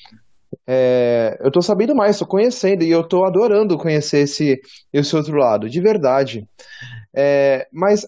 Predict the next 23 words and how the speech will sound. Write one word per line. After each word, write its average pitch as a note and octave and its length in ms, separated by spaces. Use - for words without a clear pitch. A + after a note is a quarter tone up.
a G#3 100
parte, B3+ 400
essa, A3 160
a, - 260
toda G3+ 200
essa G3 160
parte, D#3 440
né, D#3 160
do, C#3+ 260
do, B2 1000
da C3 160
preservação, C#3 1080
do, C#3 540
da C#3+ 60
redução D#3+ 500
de D#3 120
impactos, D3+ 600
não F#3 100
somente G3+ 240
pros F#3 180
a-, F3+ 200
pros D#3+ 440
animais, D#3 720